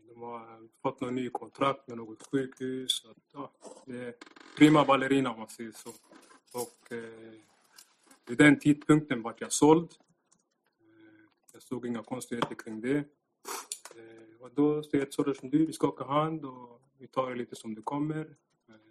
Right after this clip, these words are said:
jag löser den här skulden med vår gemensamma vän. Och så tar vi det därifrån.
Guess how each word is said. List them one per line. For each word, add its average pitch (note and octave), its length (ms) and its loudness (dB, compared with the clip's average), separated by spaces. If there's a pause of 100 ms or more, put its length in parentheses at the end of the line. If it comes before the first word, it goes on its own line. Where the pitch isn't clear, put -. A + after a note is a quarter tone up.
jag A#2+ 100 -12
löser B2+ 240 -6
den A#2 120 -6
här A#2 80 -12
skulden A2+ 440 -8
med G#2+ 160 -18 (200)
vår G#2+ 240 -18
gemensamma A2+ 420 -10
vän. C#3+ 340 -4 (840)
Och - 80 -10
så - 100 -6
tar A#2+ 180 -2
vi A#2 80 -4
det A2 100 -4
därifrån. A2 580 -4